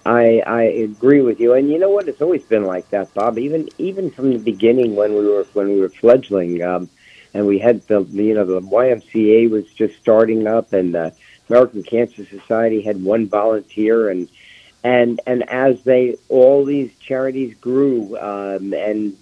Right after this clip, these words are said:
and new charities came in, and new groups came, it, it always, it was,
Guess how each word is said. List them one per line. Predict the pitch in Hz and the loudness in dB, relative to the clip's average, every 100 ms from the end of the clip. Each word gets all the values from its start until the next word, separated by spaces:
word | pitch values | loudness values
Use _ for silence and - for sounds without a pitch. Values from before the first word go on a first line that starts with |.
| - | -8
and | 104 104 107 | -4 -4 -2
new | 127 | -4
charities | - 120 113 110 101 | -2 2 2 2 -6
came | - 110 107 107 | -8 -2 0 0
in, | 104 104 | 0 0
and | 98 98 | -2 -2
new | 101 127 | -2 -2
groups | 120 127 - | 0 -4 0
came, | 120 104 - - - - | -2 -2 -6 -20 -20 0
it, | 123 | 2
it | 120 156 139 | 4 4 6
always, | 151 160 180 165 - 131 - | 6 6 4 2 -2 -16 -4
it | 131 135 - _ 127 | 0 0 -4 _ -4
was, | 127 123 | 0 -2